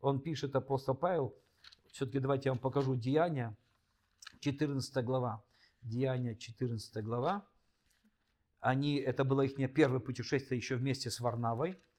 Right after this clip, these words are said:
И они прошли по Малой Азии и подняли много церквей. Были колоссальные чудеса, но были ужасные гонения.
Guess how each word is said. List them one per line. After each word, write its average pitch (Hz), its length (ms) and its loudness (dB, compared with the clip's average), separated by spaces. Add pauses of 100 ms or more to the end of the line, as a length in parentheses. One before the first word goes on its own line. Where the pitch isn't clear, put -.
(360)
И 123 120 2
они 135 260 2
прошли 135 360 0
по 120 360 4
Малой 127 400 2
Азии 123 340 2
и 147 220 0
подняли 143 460 2
много 143 280 2
церквей. 135 380 0 (100)
Были 147 320 4
колоссальные 180 1160 -2
чудеса, 151 520 -4
но 127 120 0
были 135 360 0 (220)
ужасные 151 640 4
гонения. 131 440 2